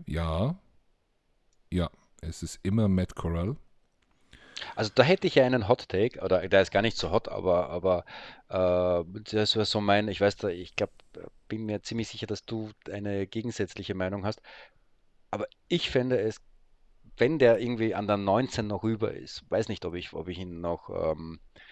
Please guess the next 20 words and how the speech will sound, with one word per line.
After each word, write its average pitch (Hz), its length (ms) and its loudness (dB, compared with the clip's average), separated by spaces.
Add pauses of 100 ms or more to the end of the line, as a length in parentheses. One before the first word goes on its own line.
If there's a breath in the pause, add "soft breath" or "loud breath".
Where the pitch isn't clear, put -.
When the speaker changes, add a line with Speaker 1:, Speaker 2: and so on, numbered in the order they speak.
(120)
Speaker 2:
früher, 98 640 2
ähm, 92 180 -10
draften 87 340 -2
würde. 87 160 0
Malik 95 320 0
Willis 107 380 0
als 104 260 -6
Langzeitprojekt 98 1000 0
mit, - 360 -8
mit 98 260 -10
hohem 113 340 4
Ceiling, 110 520 -2 (680 loud breath)
äh, 95 60 -4
also 98 340 0
Boomer-Bust-Kandidat 107 1300 2
würde 101 420 -2
ich - 280 -8
spannend 98 400 -4
finden. - 480 -20
Den, 117 300 -4